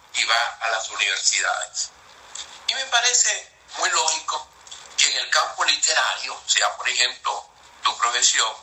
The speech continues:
de periodismo, que el, el hombre escriba bien y hable bien. Pero que eso ocurra simultáneamente en ingeniería,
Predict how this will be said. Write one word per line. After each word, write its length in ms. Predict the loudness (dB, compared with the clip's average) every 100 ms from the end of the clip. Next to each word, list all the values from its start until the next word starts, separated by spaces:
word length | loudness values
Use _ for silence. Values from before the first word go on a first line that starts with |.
| -4
de 100 | -4
periodismo, 800 | 0 2 4 2 0 -6 -8 -10 -20 -20 -18 -16 -16 -2
que 120 | 0
el, 240 | 0 -4 -8 0
el 80 |
hombre 440 | 0 2 0 -2 0
escriba 540 | 0 2 2 2 2 0
bien 340 | 2 0 0 -10 -20 -20 -20 -20 -20 -20 0
y 140 | 2
hable 280 | 2 -2 -2
bien. 260 | 0 0 -4 -18 -20 -20 -20 -20 -20 -20 -16
Pero 300 | -8 -6 -4
que 160 | -2 0
eso 180 | 0 -2
ocurra 560 | -6 -6 -4 -2 0 2
simultáneamente 920 | 0 0 -10 0 0 2 -2 -2 -2
en 80 | -2
ingeniería, 580 | 0 -2 0 0 0 -8